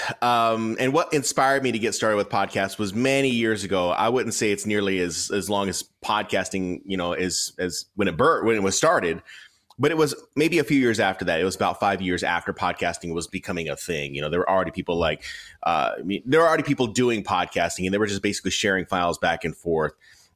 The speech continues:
And, uh, for the most part, when I saw it, I saw podcasting as this new, uh, wild, wild west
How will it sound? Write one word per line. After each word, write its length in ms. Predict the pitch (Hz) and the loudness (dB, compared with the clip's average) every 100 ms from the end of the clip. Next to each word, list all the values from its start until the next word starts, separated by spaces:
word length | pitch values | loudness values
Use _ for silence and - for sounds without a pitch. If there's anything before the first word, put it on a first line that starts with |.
| - | -2
And, 520 | 123 120 120 117 117 - - _ | 2 2 2 2 0 -4 -14 _
uh, 320 | 107 104 101 104 | -2 0 0 -2
for 200 | - 151 | 0 4
the 80 | |
most 400 | 143 156 254 - | 6 6 4 2
part, 260 | 147 139 110 | 2 2 4
when 140 | 117 110 | 0 0
I 280 | 123 220 | 2 2
saw 360 | 254 - 98 95 | 2 2 4 4
it, 60 | - | 4
I 140 | 131 | 2
saw 280 | 202 147 120 | 2 2 2
podcasting 640 | 120 107 - 101 - 104 | 0 0 0 0 0 -2
as 120 | 90 - | -2 0
this 240 | 95 - - _ _ _ | -4 -4 -14 _ _ _
new, 600 | - 113 131 135 127 120 - _ _ _ | -2 2 4 4 4 2 -4 _ _ _
uh, 460 | 98 98 92 76 64 - - | 0 2 2 2 -2 -8 -8
wild, 480 | 110 127 147 139 117 | 0 4 4 4 4
wild 360 | 131 123 104 | 2 2 2
west 400 | 98 113 104 - | 2 2 0 -2